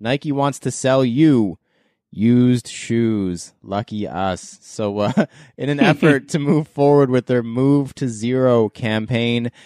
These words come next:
Speaker 1: and furthering their mission at becoming carbon neutral, Nike is adding a new service that will allow clients to return shoes within sixty days of their purchase, and Nike will then clean the shoe and sell them at a discounted price at their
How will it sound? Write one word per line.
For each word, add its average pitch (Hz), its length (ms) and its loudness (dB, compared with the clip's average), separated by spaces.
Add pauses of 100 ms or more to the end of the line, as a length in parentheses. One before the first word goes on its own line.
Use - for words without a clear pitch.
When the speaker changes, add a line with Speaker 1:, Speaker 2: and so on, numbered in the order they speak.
(100)
Speaker 1:
and 104 160 -8
furthering 120 460 2
their 117 120 4
mission 113 460 2
at 95 160 -2
becoming 101 400 -4
carbon 101 420 0
neutral, 104 380 0
Nike 107 360 -2
is 101 120 -2
adding 101 240 0
a 98 40 -4
new 113 240 -2
service 117 460 0
that 104 120 -4
will 101 180 -2
allow 104 180 2
clients 107 460 -4
to - 80 -8
return 135 440 -2
shoes 143 520 2 (340)
within 113 340 -2
sixty - 540 -6
days 131 400 2
of 113 100 -2
their 113 160 2
purchase, 175 640 -2 (280)
and 104 160 -6
Nike 120 260 -2
will 117 140 2
then 110 200 0
clean 147 300 -4
the 143 80 -2
shoe 139 380 2
and 107 160 -6
sell 113 340 0
them 117 240 0
at 101 100 -2
a 98 40 -2
discounted 117 600 -4
price 104 420 0
at 95 140 -8
their 95 140 -2